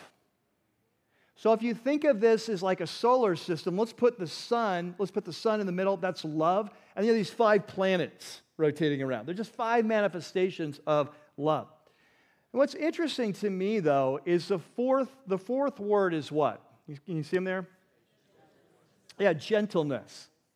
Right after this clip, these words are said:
And guess what the word is? Praus. Remember, Jesus said, "Take my yoke upon me,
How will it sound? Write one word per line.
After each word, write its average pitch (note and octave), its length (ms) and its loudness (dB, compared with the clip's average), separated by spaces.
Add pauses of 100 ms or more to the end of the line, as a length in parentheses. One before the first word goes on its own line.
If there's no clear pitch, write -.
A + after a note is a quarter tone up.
(440)
And F#3+ 220 -4
guess C#4 260 0
what C#4+ 160 0
the A3+ 80 0
word G3+ 300 4
is? A2+ 400 -4 (1400)
Praus. D#3+ 500 2 (3500)
Remember, G3+ 240 2
Jesus G#3+ 460 -2
said, G3 460 0 (380)
"Take G3 160 2
my F#3+ 120 -2
yoke F#3+ 260 0
upon G#3+ 420 -4
me, C3 380 -6